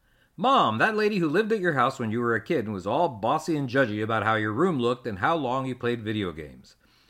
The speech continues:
Well, now you have your own place, and she demands you come visit her at her house. "I'm a busy man, Mom. I can't just drop everything every time you make a casserole and come over so we can stare at each other for two hours.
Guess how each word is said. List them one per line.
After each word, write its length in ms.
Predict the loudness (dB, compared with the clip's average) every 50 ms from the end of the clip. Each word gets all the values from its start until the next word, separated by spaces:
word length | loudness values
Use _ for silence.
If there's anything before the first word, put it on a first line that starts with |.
| _ -12
Well, 140 | -10 -8 -2
now 200 | 2 4 4 4
you 120 | 4 2
have 120 | 0 0
your 160 | 0 0 2 0
own 120 | 0 0
place, 300 | -2 -2 -2 -2 -2 -4
and 140 | -8 -8 -6
she 120 | -6 -6
demands 340 | -4 -2 -2 -2 -2 -2 -4
you 60 | -2
come 200 | -2 -2 0 0
visit 280 | -2 -2 -2 -2 -2 -2
her 360 | 0 0 2 2 2 0 -4 -12 -16 -4
at 160 | 0 0 2
her 280 | 2 2 4 4 4 4
house. 460 | 4 2 0 0 -4 -8 -14 -20 -20 _ _ _ _ _ _ _ -2 4
"I'm 160 | 6 8 8
a 60 | 8 6
busy 260 | 6 2 2 2 2
man, 360 | 4 4 4 6 4 4 2
Mom. 280 | 4 4 4 4 4 2
I 80 | -2
can't 220 | -2 -2 -4 -4 -2
just 160 | -4 -6 -2
drop 320 | 0 0 0 0 -4 -10 -4 0
everything 520 | 0 2 4 2 2 2 0 -2 -2 -2
every 220 | -4 -2 0 -2 -2
time 240 | 0 0 -2 0 0
you 80 | -2
make 160 | -2 -2 -2
a 80 | -4 -6
casserole 720 | -2 0 0 0 0 0 0 0 0 0 0 0 -2 -4 -8 -14 -20 -14 _
and 100 | -10 -2
come 200 | 2 2 6 8
over 200 | 8 6 6 4
so 140 | -2 -2 -4
we 80 | -4 -4
can 140 | -4 -8
stare 360 | -10 -8 -4 0 2 4 4 4
at 80 | 2
each 140 | 0 -2 -2
other 220 | -2 0 0 -2
for 120 | -4 -6 -10
two 220 | -6 -4 -2 -2
hours. 400 | 0 -2 -2 -2 -4 -6 -8 -14